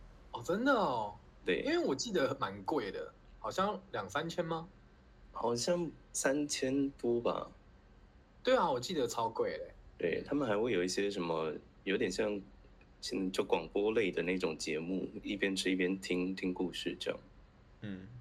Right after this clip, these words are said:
Speaker 3: 嗯。
Speaker 1: 那你体验下来觉得如何？
Speaker 2: 我觉得还不错啊，如果你是想要跟别人就增进关系的话，可以去。
Speaker 3: 诶，
Speaker 1: 那
Speaker 3: 那有人现在还有在联络的吗？
Speaker 1: 我要问一个。啊，你先问，你先问。
Speaker 3: 哦，没有啦，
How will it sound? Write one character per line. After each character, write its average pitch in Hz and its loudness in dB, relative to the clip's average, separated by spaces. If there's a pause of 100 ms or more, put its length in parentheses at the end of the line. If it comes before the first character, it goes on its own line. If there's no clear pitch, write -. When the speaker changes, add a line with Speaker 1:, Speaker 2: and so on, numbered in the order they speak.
(300)
Speaker 3:
嗯。 98 -12 (360)
Speaker 1:
那 185 0
你 135 -4 (100)
体 110 -10
验 139 -2
下 135 2
来 107 -2
觉 95 -6
得 95 -4
如 95 -6
何？ - -6 (600)
Speaker 2:
我 113 0
觉 107 2
得 165 4
还 160 2
不 147 4
错 147 2
啊， 107 2
如 104 0
果 117 4
你 90 0
是 101 0
想 85 2
要 90 2
跟 107 2 (720)
别 95 4
人 95 4
就 104 4
增 101 2
进 101 0
关 95 2
系 92 -2
的 92 2
话， 87 4
可 85 0
以 80 -4
去。 - -6 (1400)
Speaker 3:
诶， 131 0
Speaker 1:
那 233 8
Speaker 3:
那 196 2 (200)
有 107 4
人 104 2
现 131 2
在 135 4
还 117 4
有 95 4
在 104 2
联 156 6
络 202 6
的 - 4
吗？ - -
Speaker 1:
我 - 2
要 - 4
问 175 2
一 - 0
个。 254 2 (1200)
啊， 104 -8
你 107 -8
先 127 0
问， 117 0
你 95 -8
先 104 -6
问。 98 -6 (360)
Speaker 3:
哦， 92 -6
没 92 -2
有 92 0
啦， 92 -8